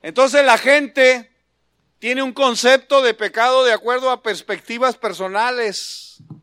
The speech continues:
de acuerdo a convicciones personales. Y entra desde lo más burdo, si tú quieres. Por eso te quiero dejar así como, no con la víbora chillando, pero te quiero dejar así con,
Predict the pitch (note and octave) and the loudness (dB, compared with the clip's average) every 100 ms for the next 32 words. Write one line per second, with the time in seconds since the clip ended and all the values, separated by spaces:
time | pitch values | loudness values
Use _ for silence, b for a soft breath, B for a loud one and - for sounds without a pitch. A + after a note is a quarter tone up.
0 | _ _ _ _ - F3+ F3+ A#3 B3 C4 | _ _ _ _ -4 -4 0 0 2 2
1 | B3+ G#3+ G3 - G#3+ G3+ F#3+ - G#3+ B3 | 4 6 4 0 -2 0 -2 -2 0 0
2 | A#3+ A#3 F#3+ F3+ F3+ G#3+ C4 A#3 F#3+ - | -2 -6 -8 -8 -6 -6 -6 -12 -14 -18
3 | - _ _ _ _ _ _ _ _ _ | -20 _ _ _ _ _ _ _ _ _
4 | _ - G3+ A#3+ D4 D4+ D4 C4 A3 A3+ | _ -12 -2 0 0 -2 -2 -2 -6 -6
5 | G#3+ B3 D#4 D4 - - - E3+ D4 F4 | -4 -2 -2 -2 -8 -10 -14 -6 -4 -2
6 | D4+ A3+ A3+ B3 G#3 C4 C#4+ C#4+ C4+ - | -4 -6 -8 -16 -4 0 2 2 -2 -12
7 | _ _ G3 G#3+ C4 C#4 A3 E3+ A#3+ B3+ | _ _ -10 -8 -8 -10 -12 -10 -6 -6
8 | G#3+ A3 B3 G#3+ G#3 B3 A#3 G3+ D3 _ | -6 -6 -6 -8 -12 -14 -8 -6 -8 _
9 | _ _ _ _ _ _ F3+ C4 C#4 C4+ | _ _ _ _ _ _ -10 -8 -4 -4
10 | G#3+ A#3+ B3 G#3 G3+ A3+ A#3+ A3 F#3+ D#3 | -4 -4 -6 -6 -8 -8 -6 -8 -10 -12
11 | E3 G3+ G#3 F#3 F#3+ G3+ F3 G3+ A3+ F#3 | -12 -8 -8 -6 -6 -6 -10 -12 -12 -12